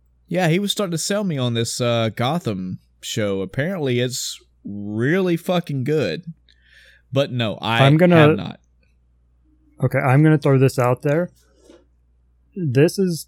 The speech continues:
Speaker 2: probably the best thing I have seen D C, period.
Speaker 1: Jesus.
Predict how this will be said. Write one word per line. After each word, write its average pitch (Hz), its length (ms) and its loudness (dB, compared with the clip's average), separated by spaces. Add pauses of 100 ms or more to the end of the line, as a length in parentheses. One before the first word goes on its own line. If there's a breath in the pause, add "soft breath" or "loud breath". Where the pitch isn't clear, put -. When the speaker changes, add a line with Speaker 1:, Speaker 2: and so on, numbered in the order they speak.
Speaker 2:
probably 151 800 4 (1300)
the 127 160 2
best 131 460 2
thing 139 460 2 (640)
I 123 160 4
have 123 280 2
seen 123 460 0
D 123 200 0
C, 123 540 -2 (1120)
period. 104 360 2
Speaker 1:
Jesus. 104 1200 -4